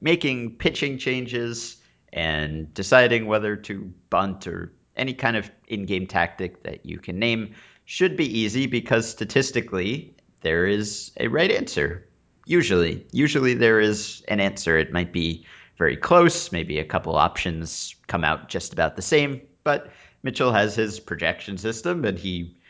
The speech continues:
tries to factor everything that he can into that, and platoon splits and home road and, and pitch types and velocity, and it spits out an answer.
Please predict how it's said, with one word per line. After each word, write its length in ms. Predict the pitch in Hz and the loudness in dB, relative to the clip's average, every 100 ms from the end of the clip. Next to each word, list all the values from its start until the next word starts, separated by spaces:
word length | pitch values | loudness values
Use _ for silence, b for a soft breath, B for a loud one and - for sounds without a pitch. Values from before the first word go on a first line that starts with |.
| b - | b -4
tries 240 | 92 87 | -2 -2
to 80 | - | -4
factor 500 | - 80 - 104 87 | 0 0 0 -2 0
everything 600 | 87 87 98 101 98 95 | 0 -2 -2 0 0 -2
that 160 | 98 95 | -4 -4
he 120 | 98 | -4
can 300 | - 107 104 | -2 0 0
into 240 | 151 151 | -2 0
that, 280 | 139 139 131 | 4 6 4
and 240 | 90 85 - | 0 -6 -10
platoon 640 | - - 147 139 127 - | -8 -4 -2 -2 -8 -10
splits 500 | - - 135 - - | -8 0 0 0 -6
and 300 | 82 80 78 | -6 -6 -4
home 240 | - 107 92 | -2 0 2
road 440 | 104 131 127 120 | 4 6 4 2
and, 300 | 92 87 87 b b b b - | 0 -2 -10 b b b b -12
and 240 | 78 73 | -10 -2
pitch 280 | 143 139 - | 0 0 4
types 440 | 131 127 127 - | 4 4 -2 -8
and 160 | 82 76 | -8 -6
velocity, 760 | 78 120 143 123 135 131 131 _ - | 2 2 2 -4 -6 -6 -10 _ -10
and 480 | 104 107 107 107 - | -8 -6 -8 -14 -12
it 220 | 95 - | -12 -12
spits 380 | - - 95 - | -14 -10 -6 2
out 260 | 104 101 - | 2 2 -4
an 120 | 90 | -4
answer. 560 | 101 - 170 180 - | -4 -2 -2 -2 -8